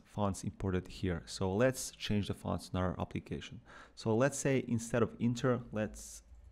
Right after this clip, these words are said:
we import the Roboto, which is much more, uh, much more a known font. And when you're using fonts like Roboto, which is not variable font, you need to provide weights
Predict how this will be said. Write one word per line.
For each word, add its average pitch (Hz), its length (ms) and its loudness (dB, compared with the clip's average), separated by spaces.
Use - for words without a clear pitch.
we 110 220 2
import 98 460 0
the 92 80 2
Roboto, 101 580 4
which - 120 -16
is 113 100 -8
much 95 200 -2
more, 92 100 -8
uh, 92 340 -2
much - 240 -2
more 101 280 2
a 110 40 -2
known 98 320 6
font. 127 400 4
And 110 180 6
when 113 80 8
you're 117 120 10
using 151 320 6
fonts 127 280 0
like 101 160 2
Roboto, 98 460 2
which - 160 -8
is 90 100 -8
not 101 180 -2
variable 95 300 0
font, 104 300 -4
you 110 80 0
need 113 140 4
to 95 60 -2
provide 95 400 0
weights 92 500 0